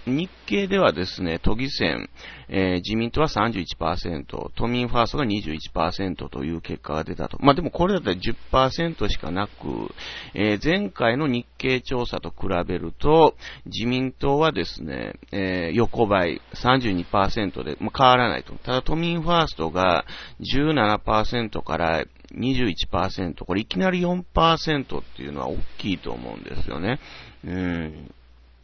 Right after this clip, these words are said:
だからやっぱりその小池さん人気っていうのが、えー、選挙に近づくにつれて上がっていくのかもしれないなと。まあ、直前になったらもっと、えー、上がってると。まあ、しかし自民党はあんまり変わってないっていうのが、ま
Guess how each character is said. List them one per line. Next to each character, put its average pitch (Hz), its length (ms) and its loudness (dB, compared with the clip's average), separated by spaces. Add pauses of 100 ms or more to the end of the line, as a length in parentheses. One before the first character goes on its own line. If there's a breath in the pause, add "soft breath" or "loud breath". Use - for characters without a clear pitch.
(240)
だ 104 80 -6
か 101 60 0
ら 92 40 0
や 95 40 0
っ 92 40 -12
ぱ 123 80 0
り 107 40 0
そ 107 60 -4
の 101 60 -2
小 117 180 2
池 123 140 0
さ 131 120 0
ん 131 60 2
人 143 180 2
気 107 140 -6
っ - 40 -10
て - 180 -6
い - 20 0
う 143 40 2
の 143 100 2
が、 80 260 2 (300 loud breath)
え 107 300 2
ー、 - 20 -2
選 143 220 0
挙 117 160 0
に 87 100 -2
近 - 300 -2
づ 120 180 -4
く - 160 -2
に 104 140 0
つ - 180 -10
れ 107 140 2
て - 120 -4
上 87 140 2
が 131 100 4
っ 135 80 -4
て - 160 -6
い 143 80 -2
く 170 120 -2
の 143 120 2
か 165 160 2
も 131 140 2
し - 160 0
れ 117 100 2
な 110 180 0
い 64 60 -6
な 67 100 -6
と。 - 220 -10 (100)
ま - 80 -6
あ、 - 80 -18
直 147 220 0
前 151 120 0
に 151 120 0
な 110 100 2
っ - 40 -16
た - 100 -2
ら 85 40 0
も 107 120 -2
っ - 140 -8
と、 62 280 0 (340 loud breath)
え 90 100 -4
ー、 - 20 2
上 104 140 4
が 107 140 4
っ - 40 -2
て - 180 -4
る 87 140 -4
と。 62 180 -6
ま 92 140 2
あ、 - 580 -12
し - 100 0
か 160 140 4
し 135 100 -2
自 110 180 -2
民 107 200 -2
党 131 160 0
は 147 140 6
あ - 20 4
ん 110 80 2
ま 110 80 2
り 107 120 -4
変 113 120 2
わ 117 80 2
っ 110 40 -6
て - 200 0
な 82 160 2
い 73 60 -2
っ - 20 -20
て - 160 -8
い 64 80 -4
う 64 380 -4 (360 loud breath)
の 135 160 2
が、 80 380 6
ま 76 400 -2